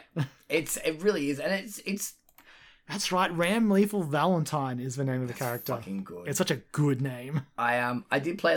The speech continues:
Speaker 2: I, I had a little bit of a vendetta against Faust as well. Um, but he does have a great finisher where, like, he, um, well, like, one of his, um, overdrive moves is that, like, 'cause he's, like, this weird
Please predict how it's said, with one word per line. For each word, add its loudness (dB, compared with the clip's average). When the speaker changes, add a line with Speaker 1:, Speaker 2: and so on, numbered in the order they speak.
Speaker 2:
I, 0
I 2
had 2
a 2
little -2
bit -2
of -6
a -8
vendetta -4
against -6
Faust -6
as -8
well. -6
Um, 0
but -2
he -4
does 0
have -4
a -2
great -8
finisher -4
where, -4
like, -8
he, -2
um, -6
well, 0
like, 0
one 2
of 2
his, 0
um, -4
overdrive -4
moves -2
is -2
that, -2
like, -4
'cause -10
he's, -8
like, -8
this -8
weird -8